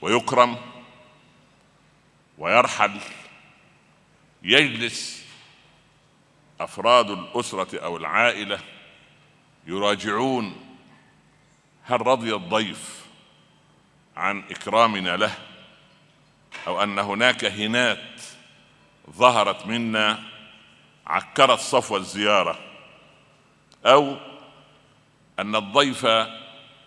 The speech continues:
سوف يذكرنا بالخير بعد أن يرحل عنا. هذه منظومة الضيافة.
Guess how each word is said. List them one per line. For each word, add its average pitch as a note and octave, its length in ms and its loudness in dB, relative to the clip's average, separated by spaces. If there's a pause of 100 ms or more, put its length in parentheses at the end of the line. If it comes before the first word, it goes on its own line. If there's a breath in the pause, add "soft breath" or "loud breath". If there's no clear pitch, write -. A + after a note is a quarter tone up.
(200)
سوف A#2+ 340 2
يذكرنا A2 680 0
بالخير G#2 540 0 (1800)
بعد G#2+ 320 4
أن G2+ 180 0
يرحل G#2 380 2
عنا. E2+ 400 -2 (1300 soft breath)
هذه C#3+ 400 6
منظومة B2+ 600 0
الضيافة. G#2 580 -2